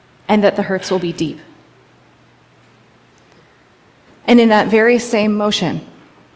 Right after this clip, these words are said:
of putting ourselves in this dangerous space, we also open ourselves up to the possibility of healing and of connection and of new life. We are all sinners,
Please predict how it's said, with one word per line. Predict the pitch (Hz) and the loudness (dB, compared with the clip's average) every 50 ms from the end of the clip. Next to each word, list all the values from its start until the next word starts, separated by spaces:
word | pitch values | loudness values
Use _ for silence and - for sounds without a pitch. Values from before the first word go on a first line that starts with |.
| _ - - - - _ _ - - | _ -20 -20 -20 -20 _ _ -16 -10
of | - 208 - | -10 -10 -4
putting | - - 233 233 233 226 | 0 2 2 2 4 2
ourselves | 208 208 - - 277 220 214 220 | 0 0 0 2 2 2 2 0
in | 202 202 | -2 -4
this | 190 170 | -6 -4
dangerous | - 196 190 214 220 208 208 202 202 | -4 -4 -2 -2 -2 -2 -4 -4 -6
space, | - - - 214 185 127 175 175 - - - - - _ _ _ _ _ _ _ _ _ _ _ _ _ _ _ _ _ _ _ _ | -8 -6 -4 -4 -4 -4 -4 -8 -12 -16 -18 -20 -20 _ _ _ _ _ _ _ _ _ _ _ _ _ _ _ _ _ _ _ _
we | - 208 190 | -6 -6 -2
also | - - 226 226 214 - 208 185 175 - | 0 0 0 0 0 0 0 0 0 0
open | - 208 202 220 214 | -2 -2 -2 -2 -2
ourselves | 202 196 190 - - 208 202 185 175 | -2 -4 -4 -4 -4 -4 -4 -2 -2
up | 202 165 - - | -2 -2 -2 -4
to | - 202 | -6 -6
the | 180 | -6
possibility | 190 - - 202 196 - 208 190 208 196 202 185 196 185 | -6 -4 -4 -4 -4 -4 -4 -4 -2 -2 -2 -4 -4 -6
of | - 165 | -6 -8
healing | - - 208 202 185 185 175 160 160 - - - - _ _ _ _ _ _ _ _ _ _ _ _ _ _ _ _ - | -8 -6 -6 -6 -4 -6 -6 -8 -10 -12 -14 -18 -20 _ _ _ _ _ _ _ _ _ _ _ _ _ _ _ _ -6
and | 202 | -6
of | 196 180 - | -6 -6 -6
connection | - 196 190 196 208 202 - - 220 196 196 196 196 - | -6 -4 -2 -2 -2 -4 -6 -8 -6 -6 -6 -6 -8 -8
and | - 185 | -8 -10
of | 185 165 | -10 -8
new | 170 185 180 180 | -10 -10 -10 -8
life. | 175 170 170 175 170 - - - - _ _ _ _ _ _ _ _ _ _ _ _ _ _ _ _ _ _ _ _ _ _ - - - - - - _ _ _ _ _ _ _ _ _ _ _ _ _ _ _ _ _ _ _ _ _ _ | -6 -6 -6 -8 -10 -14 -20 -20 -20 _ _ _ _ _ _ _ _ _ _ _ _ _ _ _ _ _ _ _ _ _ _ -20 -20 -20 -20 -20 -20 _ _ _ _ _ _ _ _ _ _ _ _ _ _ _ _ _ _ _ _ _ _
We | 214 220 226 | -2 0 0
are | 208 185 | 0 0
all | - 165 180 185 185 180 | 0 0 0 0 -2 -4
sinners, | - - 165 156 156 143 156 - - - | -6 -6 -8 -8 -8 -8 -10 -12 -16 -20